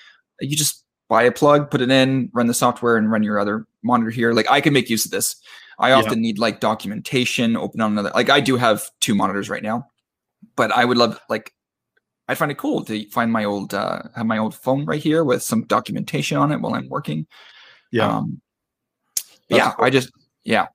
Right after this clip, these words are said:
Speaker 2: And maybe we can, um, we'll find some links to Amazon if you're wanting to try out Desk Green. I keep wanting to say screen, but, um, Desk Green. Um, we'll find some links to these adapters and put them in the description below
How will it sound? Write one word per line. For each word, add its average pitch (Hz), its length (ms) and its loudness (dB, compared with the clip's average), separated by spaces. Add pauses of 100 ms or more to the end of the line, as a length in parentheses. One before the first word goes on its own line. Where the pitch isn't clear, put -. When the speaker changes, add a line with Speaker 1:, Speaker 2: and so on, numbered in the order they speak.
(560)
Speaker 2:
And 156 100 6
maybe 196 220 6
we 240 120 4
can, 180 320 4
um, 131 480 2
we'll 135 180 0
find 139 220 0
some 135 200 0
links 110 420 -2
to 117 120 -4
Amazon 104 540 0
if 104 120 -2
you're 107 100 2
wanting 113 240 4
to 104 120 -4
try 98 280 0
out 98 340 -4
Desk - 560 -8 (140)
Green. 101 640 0 (300)
I 104 80 0
keep 117 200 -2
wanting 107 280 2
to 104 100 -6
say 95 220 -4
screen, 98 520 -4
but, 95 240 -4 (100)
um, 95 260 -4
Desk 101 240 -4
Green. 98 340 -2 (520)
Um, 98 360 0
we'll 104 240 -2 (120)
find 156 160 2
some 160 160 4
links 113 280 4
to 123 100 2
these 95 520 -2
adapters 107 640 -2
and 98 160 0
put - 140 -4
them 101 200 0
in 98 120 0
the 95 80 -4
description 95 480 -4
below 92 400 -2